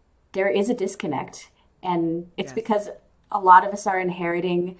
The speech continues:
Speaker 1: you know, the, the legacy of the, the, the Caucasian statistics that you shared, you know,
Speaker 2: Mm-hmm.
Speaker 1: and, but we are still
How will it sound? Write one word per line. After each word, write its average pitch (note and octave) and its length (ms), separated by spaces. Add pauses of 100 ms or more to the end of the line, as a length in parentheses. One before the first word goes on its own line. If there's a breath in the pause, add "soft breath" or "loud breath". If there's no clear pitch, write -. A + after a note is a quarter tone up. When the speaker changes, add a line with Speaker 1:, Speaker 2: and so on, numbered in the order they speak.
(460 soft breath)
Speaker 1:
you F#3 140
know, E3 300
the, E3 360
the D#3+ 540
legacy F#3 680
of F3 220
the, E3 520 (100)
the, E3 440 (880)
the F#3+ 100
Caucasian F#3 840
statistics F#3 600
that - 160
you F#3 60
shared, F3+ 560 (200 soft breath)
you F3+ 120
know, D#3+ 400
Speaker 2:
Mm-hmm. - 80
Speaker 1:
and, E3+ 340 (260 loud breath)
but G3+ 200
we G#3+ 180
are G3 120
still F#3+ 760